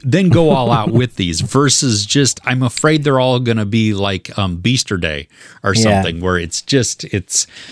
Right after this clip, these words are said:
Speaker 1: I can't watch all three of them because I just can't do that to myself, you know? <laughs> <sighs>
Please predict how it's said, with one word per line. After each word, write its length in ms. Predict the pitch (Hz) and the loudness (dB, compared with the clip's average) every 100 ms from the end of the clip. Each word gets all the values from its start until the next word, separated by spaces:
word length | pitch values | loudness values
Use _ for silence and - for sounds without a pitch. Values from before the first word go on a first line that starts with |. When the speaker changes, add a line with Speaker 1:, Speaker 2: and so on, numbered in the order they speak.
| - - | -14 -8
Speaker 1:
I 80 | 117 | -6
can't 300 | - 175 156 | -4 -4 0
watch 260 | 143 127 - | 0 -2 -2
all 160 | 127 | -2
three 320 | 104 - 110 104 | -2 0 0 0
of 140 | 82 | -2
them 140 | 87 | -6
because 600 | 80 85 - 95 85 80 - | -6 -6 -4 -4 -2 -4 -6
I 120 | - 98 | -6 -6
just 220 | 95 - | -4 -4
can't 240 | - 95 | -4 -4
do 100 | 85 | -4
that 180 | 90 80 | -4 -4
to 100 | - 87 | -6 -8
myself, 420 | 76 - - - | -4 -6 -6 -4
you 120 | 98 | -2
know? 280 | 113 165 131 - _ _ - | 0 -2 -4 -6 _ _ -2
<laughs> 0 | |
<sighs> 2500 | 226 - - - - - 151 - 170 120 - _ _ - - 117 107 107 104 101 92 87 82 78 | 0 2 0 0 -4 -2 -2 -2 -6 -8 -10 _ _ -18 -4 0 2 2 2 0 -2 -4 -6 -8